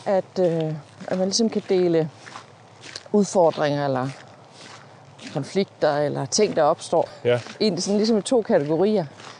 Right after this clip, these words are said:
Speaker 1: Der er det, vi kan gøre noget ved, og så er det det, vi ikke kan gøre noget ved.
Speaker 2: Ja.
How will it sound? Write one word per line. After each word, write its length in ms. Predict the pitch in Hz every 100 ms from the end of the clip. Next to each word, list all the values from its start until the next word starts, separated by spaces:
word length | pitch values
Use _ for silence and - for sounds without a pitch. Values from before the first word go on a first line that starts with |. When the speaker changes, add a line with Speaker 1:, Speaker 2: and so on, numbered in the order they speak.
| - -
Speaker 1:
Der 60 | 196
er 40 |
det, 200 | 214 208
vi 60 | 220
kan 180 | 196
gøre 220 | 151 156 131
noget 260 | 127 120
ved, 120 | 165 359 - - - - - -
og 140 | -
så 80 | 330
er 40 | 339
det 100 | 330
det, 120 | 330
vi 60 | - - -
ikke 240 | 262 254
kan 160 | - 160
gøre 180 | 151 117
noget 180 | 110
ved. 120 | 104 131 120 -
Speaker 2:
Ja. 120 | -